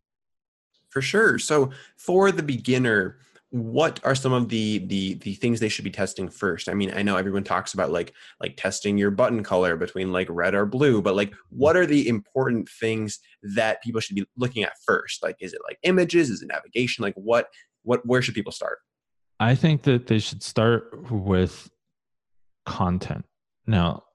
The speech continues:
Speaker 2: what I mean by that is, are they being very clear with their messaging right up front? And are they communicating that benefit and value proposition right away? Now,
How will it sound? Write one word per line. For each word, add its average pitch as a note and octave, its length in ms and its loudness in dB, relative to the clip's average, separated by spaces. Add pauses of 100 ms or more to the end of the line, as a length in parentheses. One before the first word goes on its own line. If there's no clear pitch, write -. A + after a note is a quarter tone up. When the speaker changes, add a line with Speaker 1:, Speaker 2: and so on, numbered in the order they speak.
(120)
Speaker 2:
what G#2 220 0
I A2+ 80 4
mean B2 200 4
by G#2 160 2
that F2+ 420 0
is, F2+ 580 2 (220)
are G2 140 2
they F#2+ 120 2
being G2 220 2
very F#2 300 0
clear G#2+ 520 0
with F#2 220 -2
their F2 140 -2
messaging E2+ 560 -4
right D#2 200 -4
up - 140 -8
front? - 240 -4 (1200)
And G2 380 0
are G2+ 100 2
they G2 160 4
communicating A#2+ 840 2
that - 340 -2
benefit F#2+ 500 2
and F#2 120 -4
value F2 320 0
proposition E2 680 -8
right D#2+ 340 -4
away? D#2 400 -4 (1080)
Now, B2 400 2